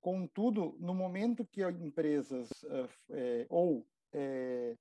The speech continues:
o, o sistema S, eh, eh, tratou de também estar no, no tac e não cumprir, a tentar formar os cursos que pro-, possibilitassem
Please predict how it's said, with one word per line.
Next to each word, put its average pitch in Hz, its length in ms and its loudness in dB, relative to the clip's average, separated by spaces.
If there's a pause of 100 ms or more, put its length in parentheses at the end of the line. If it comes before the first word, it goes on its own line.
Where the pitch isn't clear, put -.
(240)
o, 131 300 -4 (120)
o 156 100 -12
sistema 156 880 0
S, - 500 -2 (380)
eh, 123 600 -2
eh, 127 160 -2 (100)
tratou 156 340 2
de 147 120 -2
também 165 420 2
estar 165 340 2
no, 151 300 -8
no 151 260 -6
tac 139 400 2
e 131 100 -2
não 151 280 0
cumprir, 175 680 0 (500)
a 131 220 2
tentar 135 420 -2
formar 143 560 0
os - 180 -6
cursos 160 580 -8
que - 180 -8
pro-, 147 420 -2
possibilitassem 147 1300 -2